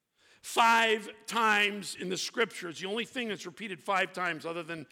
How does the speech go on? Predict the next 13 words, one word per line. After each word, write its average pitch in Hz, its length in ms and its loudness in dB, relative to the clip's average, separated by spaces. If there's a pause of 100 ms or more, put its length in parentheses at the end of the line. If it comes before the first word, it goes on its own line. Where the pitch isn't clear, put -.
(280)
the 151 80 -10
loving 160 280 -4
kindness 156 380 -8
of 135 80 -12
God. 123 300 -10 (1500)
Five 262 440 4
times 254 420 2
it 220 80 -6
says 233 260 -2
in 233 80 -6
the 202 60 -2
scripture, 190 420 -6
"God 226 500 2